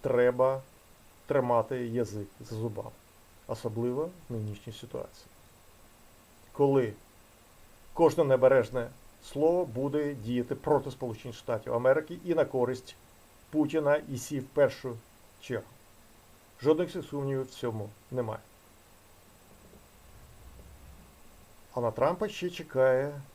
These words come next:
Іран. Ситуація там розвивається вкрай і вкрай важкому напрямку.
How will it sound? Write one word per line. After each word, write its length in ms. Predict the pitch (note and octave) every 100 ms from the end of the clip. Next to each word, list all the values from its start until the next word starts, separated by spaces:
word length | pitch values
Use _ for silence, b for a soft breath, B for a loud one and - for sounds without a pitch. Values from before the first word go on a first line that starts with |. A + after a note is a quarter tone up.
| - - -
Іран. 300 | C3 A2 - - - - - - - - - - - - - -
Ситуація 580 | - - B2+ D3+ D3+ F#3+
там 400 | F#3 D3+ D3 D3+
розвивається 920 | C#3+ A#2 C#3+ A#2 A#2 A#2+ A#2 - C3 C3 - - - - - - - - -
вкрай 300 | - A#2+ C3 -
і 60 |
вкрай 420 | C#3 - A2+ A#2+ A2+ - - - - - - - - - - - - - - -
важкому 380 | C3 - D#3 C#3
напрямку. 480 | B2+ G2+ G#2+ -